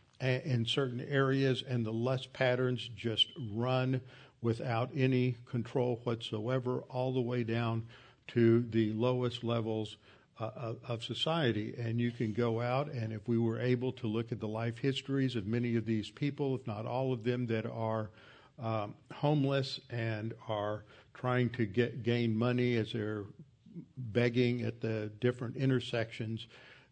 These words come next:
that, that's what's happened with them. They have just fed their sin nature. They've done whatever they have wanted to do. They've indulged themselves in drugs and in alcohol and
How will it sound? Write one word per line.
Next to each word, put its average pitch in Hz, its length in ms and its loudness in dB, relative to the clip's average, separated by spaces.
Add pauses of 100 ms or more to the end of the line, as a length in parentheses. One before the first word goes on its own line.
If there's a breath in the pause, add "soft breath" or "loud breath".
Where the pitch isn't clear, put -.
that, 127 480 0
that's 127 320 0
what's 123 200 -4
happened 110 380 0
with 107 200 -4
them. 165 220 0
They 113 220 2
have 107 220 -2
just 101 240 -4
fed 151 760 0
their 123 220 0
sin 113 340 0
nature. 117 560 0 (560 loud breath)
They've 117 260 2
done 127 500 4
whatever 131 560 0
they 123 500 0
have 107 200 -6
wanted 123 460 0
to 120 100 -6
do. 110 460 2 (380 loud breath)
They've 113 240 0
indulged 117 720 0
themselves 117 840 -2 (100)
in 107 240 -4
drugs 127 640 0
and 117 260 -4
in 110 100 -6 (120)
alcohol 120 1000 0
and 113 460 -2